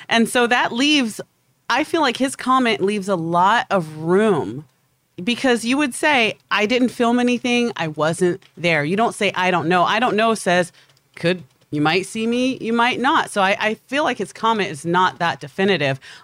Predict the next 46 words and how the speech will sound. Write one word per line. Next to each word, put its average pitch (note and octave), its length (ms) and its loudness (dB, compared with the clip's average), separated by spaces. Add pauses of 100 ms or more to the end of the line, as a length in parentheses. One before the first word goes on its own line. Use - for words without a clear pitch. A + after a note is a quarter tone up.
I F4 220 4
would E4+ 180 0
love C#4 640 2 (120)
to C4+ 180 0
see B3 320 0
him A#3 240 2
in G#3+ 160 0
this. G3+ 260 0
And A3+ 100 0
I A3+ 120 2
feel C4 260 0
like, G#3+ 380 0
um, F#3+ 260 2 (280)
I A#3 100 0
think F4+ 240 4
when A#3 160 2
they, F#3 300 2
when G3 200 2
they F#3+ 180 2
canceled, A3 560 0
you F#3+ 120 4
know, E3+ 240 4
the F3 100 0
Netflix, F3+ 720 -2
um, D#3+ 320 2
shows, E3 540 0
they F#3+ 140 2
said A#3 220 0
they G#3 120 0
had G#3+ 240 0
two A#3+ 160 -4
years, A3 640 -2
you G#3+ 140 0
know, E3 360 2 (380)
to A3 140 0
where F#3 360 2 (300)
they G3+ 160 2
could G3+ 340 0
bring F#3+ 220 2
them A#3 160 0
back, A#3+ 460 -2
you G3+ 100 2
know, F#3 160 4
on F3 160 0
Disney G#3 340 -2
Plus. C4+ 380 -2